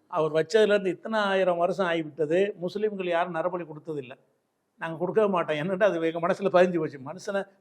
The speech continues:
பலி கொடுக்கக்கூடாது. அப்ப மதத்தின் பெயரால் மனுஷனை வந்து புதையலுக்காக வேண்டி, காசுக்காக வேண்டி, குடும்ப வாழ்க்கை நல்லா இருக்கிறதுக்காக வேண்டி, பதவிக்காக வேண்டிலாம் பிள்ளைய பலி கொடுக்குறான். அஹ், பிள்ளைகளை பலி கொடுக்காட்டாலும் யார் வீட்டு பிள்ளையாவது பலி கொடுக்குறான்.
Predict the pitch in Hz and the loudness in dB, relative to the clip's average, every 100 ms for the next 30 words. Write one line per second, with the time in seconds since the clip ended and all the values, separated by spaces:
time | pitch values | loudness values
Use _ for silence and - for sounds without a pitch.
0 | - 175 165 160 147 139 135 139 143 127 | -6 -4 -4 -6 -6 -4 -4 -2 -4 -4
1 | _ _ _ _ - 165 156 175 196 214 | _ _ _ _ -4 -2 0 -2 -2 -2
2 | 208 185 175 160 185 208 160 185 190 185 | -4 2 2 4 2 2 -4 -6 -4 -2
3 | 175 170 165 - 165 165 160 160 151 151 | -2 -2 -6 -4 0 0 -2 -2 0 0
4 | 151 151 156 156 160 160 156 151 147 143 | -4 -6 -8 -2 -2 -2 -4 -2 -2 -4
5 | 143 147 143 _ _ _ 185 196 185 170 | -6 -8 -8 _ _ _ -6 -2 0 2
6 | 160 151 156 180 170 160 151 151 151 147 | 0 -6 0 2 2 2 -2 -2 -2 -2
7 | 143 143 147 151 175 202 190 175 165 175 | -4 -10 -4 -2 -2 -4 -2 -2 -2 -2
8 | 202 202 202 185 175 160 143 123 _ _ | -2 0 0 2 0 -2 -4 -8 _ _
9 | _ _ _ _ _ _ - 156 151 202 | _ _ _ _ _ _ -4 -4 -4 2
10 | 220 196 196 180 175 175 175 175 196 190 | 6 8 6 4 2 2 2 2 2 4
11 | 170 202 202 180 180 180 190 165 170 165 | 4 6 4 0 2 4 4 0 -2 -2
12 | 147 131 | -2 -6